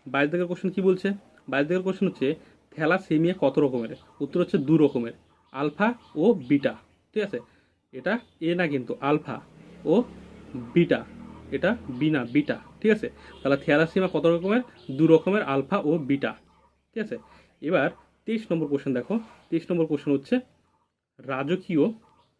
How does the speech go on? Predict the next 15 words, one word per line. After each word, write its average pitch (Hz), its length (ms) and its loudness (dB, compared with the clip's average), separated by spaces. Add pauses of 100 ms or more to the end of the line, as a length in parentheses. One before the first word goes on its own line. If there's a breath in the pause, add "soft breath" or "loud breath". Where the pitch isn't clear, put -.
(540)
হিমোফিলিয়া 180 600 -2 (380)
কোন, 175 260 -4 (800)
রাজকীয় 147 560 -4
হিমোফিলিয়া 151 720 0 (140)
কোন 180 380 0 (1600)
পরিবারে 175 420 0 (220)
দেখা 131 220 0
যায়? 117 180 -8 (840)
তাহলে 170 200 0 (340)
তেইশ 170 200 2
নম্বর 202 140 4
কোশ্চেন 202 240 0
কী 214 100 0
বললাম? 220 240 4 (360 loud breath)
রাজকীয় 139 600 2